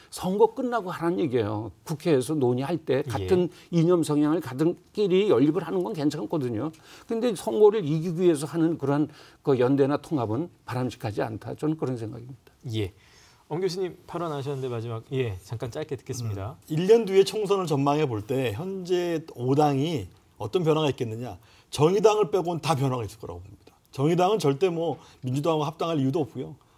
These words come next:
Speaker 3: 워낙 정의당은 기본적으로 팔 프로 내지 십 프로의 지지세가 있고 혀-, 기성정당하고 통합될 그런 성격의 당이 아니기 때문에. 그런데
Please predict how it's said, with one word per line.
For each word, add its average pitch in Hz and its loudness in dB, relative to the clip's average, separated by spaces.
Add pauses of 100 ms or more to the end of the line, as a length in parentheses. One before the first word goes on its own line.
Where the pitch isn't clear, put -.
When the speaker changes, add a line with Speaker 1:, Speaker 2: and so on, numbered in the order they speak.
Speaker 3:
워낙 160 0
정의당은 170 -2
기본적으로 175 0
팔 214 -8
프로 196 -2
내지 156 -2
십 - -12
프로의 170 -2 (280)
지지세가 175 -2
있고 156 -6 (300)
혀-, 160 -12
기성정당하고 160 0
통합될 190 -2
그런 131 -4
성격의 147 -4
당이 117 -8
아니기 117 -8
때문에. 110 -10
그런데 170 -2